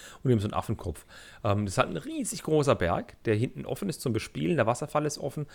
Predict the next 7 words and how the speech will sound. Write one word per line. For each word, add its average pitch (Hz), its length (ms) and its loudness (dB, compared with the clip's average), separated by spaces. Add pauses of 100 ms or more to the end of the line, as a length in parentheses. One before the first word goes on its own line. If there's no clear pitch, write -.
(260)
er 117 100 2
hat 117 140 0
viele 156 320 -4
Sachen 135 300 0
zum 113 180 -2
Spielen, 180 520 -4 (440)
ähm, 120 300 4